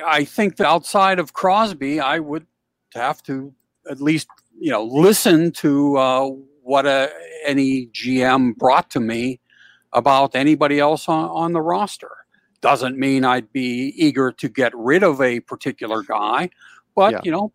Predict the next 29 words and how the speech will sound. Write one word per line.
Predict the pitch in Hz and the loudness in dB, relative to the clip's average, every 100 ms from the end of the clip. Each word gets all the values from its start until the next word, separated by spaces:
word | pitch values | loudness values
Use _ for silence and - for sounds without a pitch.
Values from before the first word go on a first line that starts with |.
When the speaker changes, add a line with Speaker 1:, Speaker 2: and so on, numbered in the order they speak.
| - | 0
Speaker 1:
part | 151 170 | 2 2
of | 160 | 0
your | 180 | -4
job | 156 143 120 185 170 | -2 0 2 2 0
is | 127 151 | -2 -6
to, | - | -8
is | 147 151 | -6 -6
to | - 160 | -6 -8
see | - 135 | -4 -2
what's | 160 170 - | -2 -4 -2
out | 104 104 | -4 -4
there | - 127 185 | -4 -2 0
and | 147 131 | -2 -4
what | 143 123 117 | -8 -4 -2
it | 143 | 0
would | 131 131 | -4 -6
cost | - 127 151 - | -4 -4 -4 -6
you | 156 | -6
to | - | -2
add | 127 135 | 0 0
it | 156 - | -2 -6
to | 175 | -8
your | 175 | -8
team. | - 190 214 - _ _ _ _ _ | -6 -6 -6 -10 _ _ _ _ _
Speaker 2:
Yeah, | 147 127 | 0 2
and, | 127 160 175 | 2 0 0
and | 180 | 2
I | 175 | 2
wanna, | 170 175 139 | 4 2 0